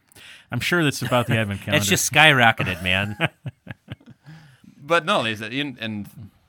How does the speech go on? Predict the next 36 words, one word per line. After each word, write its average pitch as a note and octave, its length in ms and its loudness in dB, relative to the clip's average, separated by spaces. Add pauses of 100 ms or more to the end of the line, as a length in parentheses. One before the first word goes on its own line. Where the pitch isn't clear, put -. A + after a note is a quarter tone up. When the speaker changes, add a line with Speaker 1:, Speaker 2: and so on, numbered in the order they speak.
(240)
Speaker 3:
and, G#2+ 300 -8
uh, F#2 320 -6
Speaker 2:
Well, F3 140 0
think G3+ 200 -2
about D3 240 0
it. F#2+ 120 -10
Think E3 180 -4
of C#3 180 -6
the, G#2 300 -4
the F#2+ 120 -6
heroin. A2 640 -4
I G2 80 -10
mean, G#2+ 140 -6
it G2 80 -8
doesn't C3+ 180 -6
even B2 140 -8
have A#2 140 -8
to F#2+ 60 -16
be F2 100 -10
wine, F2 400 -6
but D#2+ 220 -14
the, E2 280 -10 (240)
the F#2+ 80 -10
heroin A#2 480 -6
addictions F2+ 520 -12
in, E2+ 140 -16 (100)
in F2 240 -10
the E2 60 -14
Midwest, F2+ 580 -12 (140)
Speaker 1:
Mm-hmm. A2+ 180 -4
Speaker 2:
for A2 80 -4
example. F2 540 -8 (440)
Um, F2 480 -6
you G2+ 220 -10
have, G2+ 540 -6
uh, F2+ 240 -6